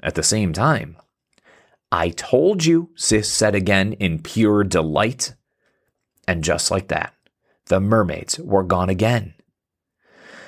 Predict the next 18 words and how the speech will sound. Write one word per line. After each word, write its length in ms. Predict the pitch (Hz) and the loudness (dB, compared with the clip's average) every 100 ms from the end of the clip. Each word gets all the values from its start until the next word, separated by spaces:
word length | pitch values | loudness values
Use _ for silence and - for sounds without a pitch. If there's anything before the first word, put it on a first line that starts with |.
| - _ _ | -20 _ _
The 80 | 208 | -2
children 500 | 202 226 170 185 240 110 | 0 0 0 0 -2 -2
ran 260 | 107 139 | 0 0
back 240 | 113 123 - | 0 0 0
to 100 | 90 | 0
Bubby's 360 | 104 120 110 | 2 2 0
condo, 560 | - 117 110 - 113 135 | 0 0 2 0 -2 -6
hoping 340 | - 98 98 92 | 0 0 0 -2
to 100 | 90 | -2
find 260 | - 98 | -2 -2
binoculars 680 | 76 76 113 - 95 87 104 | 0 0 0 -2 -2 -2 -2
or 500 | - 104 104 92 90 - | 2 4 4 2 -2 -8
a 80 | - | -6
telescope. 640 | 87 139 151 - - - - _ _ _ _ _ | -2 0 0 -4 -10 -14 -20 _ _ _ _ _
Bubby 340 | 90 87 80 95 | -4 -2 0 0
was 220 | 131 160 | 0 -2
there, 380 | 92 87 107 - | -4 -6 -8 -12
rolling 640 | - 90 113 139 98 82 | -4 2 4 4 0 -6